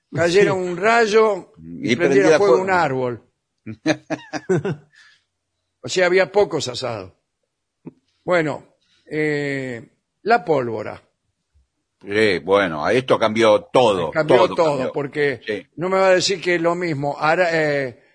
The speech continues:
Speaker 1: labrar la tierra con a-, un arado que con pólvora.
Speaker 2: No, no
Speaker 3: <laughs> No,
Speaker 2: se labra.
Speaker 3: señor.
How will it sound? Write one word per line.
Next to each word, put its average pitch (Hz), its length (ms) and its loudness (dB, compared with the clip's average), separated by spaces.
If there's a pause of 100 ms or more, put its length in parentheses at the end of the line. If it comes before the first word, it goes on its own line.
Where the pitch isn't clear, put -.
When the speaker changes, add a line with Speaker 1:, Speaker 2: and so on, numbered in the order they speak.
(260)
Speaker 1:
labrar 175 420 0
la 185 200 0
tierra 139 600 -4
con 147 180 -6
a-, 160 120 -6
un 175 180 -8
arado 220 840 0
que 147 140 -10
con 147 200 -8
pólvora. 110 640 -2 (500)
Speaker 2:
No, 151 380 0
no 156 100 0
Speaker 3:
<laughs> - 20 4
No, 147 100 4
Speaker 2:
se 156 60 2
labra. 185 300 2
Speaker 3:
señor. 131 500 0